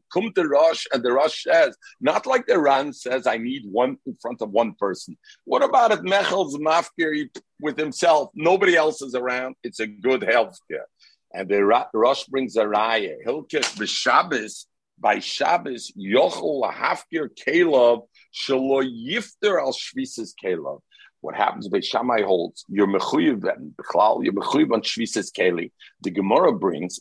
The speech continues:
and all the Rishonim asked on this, the Gemara brings that what happens, somebody sees a, ca-, a night, light burning of somebody. According to Beis Shammai, you're not allowed to have your kalim burning on Shabbos, and it's burning.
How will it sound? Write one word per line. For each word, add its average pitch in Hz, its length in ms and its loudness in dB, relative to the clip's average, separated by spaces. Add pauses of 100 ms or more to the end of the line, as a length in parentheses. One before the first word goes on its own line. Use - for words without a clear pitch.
and 85 120 -6
all 117 200 2
the 151 80 0
Rishonim 113 580 0
asked 90 400 -4
on 78 100 -8
this, 87 220 -6
the - 100 -10
Gemara 104 320 2
brings 110 600 0 (300)
that - 120 -8
what 147 180 2
happens, 113 540 -2
somebody 104 320 -2
sees 98 300 -8
a, 104 80 -2
ca-, - 180 -8 (140)
a 104 80 0
night, 104 340 0
light 104 340 -2
burning 104 380 -2
of - 100 -2
somebody. - 560 -4 (240)
According 151 300 0
to 110 80 -4
Beis 104 200 -2
Shammai, 107 320 0
you're 107 100 -2
not 104 80 0
allowed 104 180 0
to 104 80 2
have 107 240 -2
your 101 100 -2
kalim 107 460 -6
burning 107 380 0
on 104 100 -4
Shabbos, 131 540 -2
and 120 140 -2
it's 92 120 -10
burning. 113 560 0